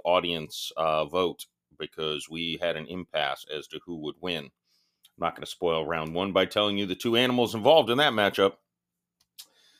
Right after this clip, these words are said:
Um, although in hindsight, I, I kinda wish I had argued against the animal that Jeremiah is insisting would win the round two matchup, but we'll, we'll see. Uh, but check that out. Uh, also, there's Drunk Jeff Eats on there,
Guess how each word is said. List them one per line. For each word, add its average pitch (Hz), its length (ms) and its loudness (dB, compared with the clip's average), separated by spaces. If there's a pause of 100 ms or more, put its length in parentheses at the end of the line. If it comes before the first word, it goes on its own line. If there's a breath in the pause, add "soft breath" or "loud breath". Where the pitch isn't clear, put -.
(220 soft breath)
Um, 82 640 -2 (720)
although 120 240 8
in 113 80 2
hindsight, 104 680 0
I, 92 220 -2
I 90 140 0
kinda 107 240 -2
wish 98 220 -2
I 95 100 6
had 92 80 4
argued 95 340 2
against 92 420 -2
the 92 140 0
animal 90 360 0
that 82 120 -6
Jeremiah 87 440 0
is 78 100 -10
insisting 82 540 -8
would 82 140 -6
win 87 260 -2
the 85 100 -4
round 90 240 -2
two 90 100 -8
matchup, 92 360 -4 (180)
but 62 160 -10 (720 soft breath)
we'll, 85 200 -6 (200)
we'll 101 160 -2
see. 78 180 -10 (800 loud breath)
Uh, 101 400 6
but 110 160 -4
check 185 240 2
that 131 240 6
out. 107 280 4
Uh, 101 60 -2
also, 101 580 2
there's 90 220 -10
Drunk 92 260 -12
Jeff 85 240 -8
Eats 143 300 -2
on 104 200 -6
there, 92 440 -8